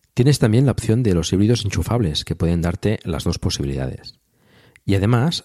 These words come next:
hay marcas que te ceden un vehículo térmico unos días al año para realizar viajes largos. Pero como decimos, siempre cada uno tiene que decidir según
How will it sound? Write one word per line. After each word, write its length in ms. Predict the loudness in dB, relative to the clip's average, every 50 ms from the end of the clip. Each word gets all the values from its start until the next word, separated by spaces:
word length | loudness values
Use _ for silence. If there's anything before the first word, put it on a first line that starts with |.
| _ -4
hay 120 | -2 0
marcas 380 | 2 2 2 0 0 -2 -2 -2
que 100 | -2 -2
te 120 | -2 -2
ceden 380 | 0 0 0 2 2 0 -2 -4 -4 -2
un 160 | -2 0 2
vehículo 260 | 2 0 2 0 0
térmico 540 | 0 0 0 0 0 0 0 -2 -2 -2 -4 -6
unos 240 | -4 -4 -2 0
días 260 | 0 0 0 0 -2 -2
al 60 | -2
año 360 | 0 0 0 0 -2 -4 _ _ _ _
para 200 | -6 -6 -4 -4
realizar 460 | -4 -4 -6 -6 -6 -6 -8 -8 -10 -10 -8
viajes 320 | -6 -6 -6 -6 -10 -12
largos. 520 | -12 -12 -12 -14 -16 -16 -16 -16 -16 -16 -18 _ _ _ _ _ _ _ _ _ _ _ _ _ _ _ _ _ _
Pero 180 | 2 2 2 4
como 180 | 4 2 2
decimos, 460 | 2 2 2 2 2 2 2 0 0 -2
siempre 280 | -2 0 0 0 0
cada 160 | 0 0 2
uno 220 | 2 2 2 0 0
tiene 260 | -2 -2 -2 0 0
que 100 | 0 -2
decidir 520 | -2 -2 0 0 2 2 0 0 -4 -12 _ _ -6
según 480 | -4 -2 0 0 0 0 -2 -4 -8